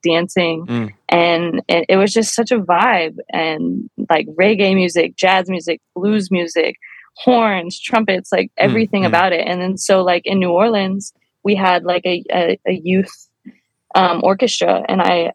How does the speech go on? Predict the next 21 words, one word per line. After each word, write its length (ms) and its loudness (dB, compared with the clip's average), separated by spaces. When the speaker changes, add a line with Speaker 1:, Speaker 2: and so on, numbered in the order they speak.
Speaker 1:
I 80 4
played 240 0
violin 400 0
in 160 -4
that. 320 -2
And 420 -2
so, 240 2
like, 300 2
starting 680 0
playing 200 4
music, 340 0
I 100 0
guess 280 0
my 100 2
mom 240 2
said 140 0
I 60 2
wanted 260 -2
to 80 -20
sing, 460 -2
but 280 0